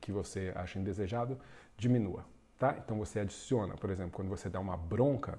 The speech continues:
no cachorro, quando você bate, ou quando você grita, né? Você tá adicionando alguma coisa que pode fazer com que aquele comportamento que o cachorro tá fazendo naquela hora diminua.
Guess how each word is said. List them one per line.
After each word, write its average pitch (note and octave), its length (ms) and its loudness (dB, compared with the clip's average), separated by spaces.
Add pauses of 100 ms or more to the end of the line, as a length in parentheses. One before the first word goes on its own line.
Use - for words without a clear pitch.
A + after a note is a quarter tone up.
no E2 100 -8
cachorro, F#2+ 500 -2
quando F2 120 -8
você E2+ 220 -8
bate, G2 400 -2
ou - 60 -14
quando F2 160 -4
você F#2 260 -6
grita, F#2 540 2 (400)
né? A#2+ 300 2
Você G#2 200 0
tá G2+ 180 2
adicionando G2+ 680 0
alguma G2+ 260 -2
coisa A#2 320 0
que B2+ 300 0 (200)
pode A2+ 300 8
fazer G#2+ 260 0
com G#2+ 120 -6
que F#2 100 -6
aquele D#3+ 320 0
comportamento G#2 560 -2
que - 60 -20
o - 40 -20
cachorro F#2 280 -4
tá F#2 120 0
fazendo F#2+ 220 -6
naquela F#2+ 240 -2
hora C3+ 220 0 (340)
diminua. G#2 400 0